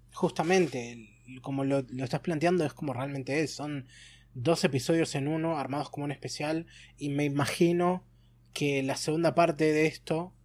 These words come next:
la que, el final, final, final, va a ser lo mismo. Pero todo esto, en cierto sentido, forma parte de la cuarta temporada, de esta manera tan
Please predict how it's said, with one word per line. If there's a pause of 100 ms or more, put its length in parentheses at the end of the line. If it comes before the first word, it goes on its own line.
(300)
la
que,
el
final,
final,
final, (460)
va
a
ser (420)
lo
mismo. (800)
Pero
todo
esto,
en
cierto
sentido,
forma
parte
de
la
cuarta
temporada, (380)
de
esta
manera
tan